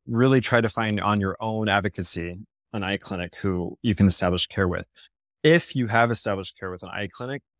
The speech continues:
honestly, I would call them before you go to the E R, because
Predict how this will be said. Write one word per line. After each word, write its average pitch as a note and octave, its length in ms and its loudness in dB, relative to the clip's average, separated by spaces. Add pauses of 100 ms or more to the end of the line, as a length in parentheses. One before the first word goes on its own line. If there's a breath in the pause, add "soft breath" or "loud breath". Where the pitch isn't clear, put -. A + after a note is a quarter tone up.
honestly, A#2 640 0
I G#2 160 -6
would G#2 180 -8
call G2+ 340 -8
them G2 300 -8
before G#2+ 300 -10
you F#2+ 80 -8
go G2 160 -4
to G#2+ 40 -4
the A#2 160 -8
E B2+ 60 -4
R, C#3 320 0
because A#2 920 -4